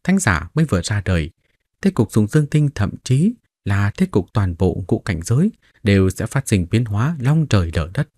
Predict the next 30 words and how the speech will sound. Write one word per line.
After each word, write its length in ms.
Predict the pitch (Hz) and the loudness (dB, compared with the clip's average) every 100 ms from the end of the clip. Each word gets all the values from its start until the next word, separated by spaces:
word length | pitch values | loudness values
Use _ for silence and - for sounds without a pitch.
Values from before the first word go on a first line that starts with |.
| _ _ _ _ _ _ - | _ _ _ _ _ _ 0
Thánh 140 | 170 | 2
giả 120 | 123 | 2
đan 220 | 82 104 98 | 0 0 0
xen 280 | 110 98 | 2 2
vạn 240 | 92 98 101 | 0 -2 -2
pháp 220 | 170 170 | -4 -2
vạn 160 | 104 87 | -2 -2
đạo, 220 | 92 82 - _ - | -6 -6 -10 _ -6
có 100 | 123 | -4
sức 200 | - - | -2 -2
ảnh 140 | 95 | -2
hưởng 260 | 87 95 85 | 0 0 0
cực 260 | - 92 | -2 -2
mạnh 160 | 101 98 - - | -2 -4 -4 0
đối 120 | 117 | 2
với 140 | 151 147 | 2 0
thiên 180 | 104 | 0
địa 140 | 85 92 - | 0 -2 -2
vạn 220 | 95 95 | -6 -4
vật. 160 | 95 87 _ _ _ _ _ _ | -4 -4 _ _ _ _ _ _
Bây 120 | - 170 | 0 2
giờ 140 | 110 | 2
vệ 120 | - 95 | 0 -2
thành 180 | 101 92 | 0 0
trong 180 | 113 101 | 0 0
lòng 220 | 92 82 | 0 -2
sốt 200 | 85 151 - | -2 -4 -2
ruột 200 | 95 - | -4 -2
cực 200 | 95 - | -4 0
kỳ, 240 | 95 82 | 0 0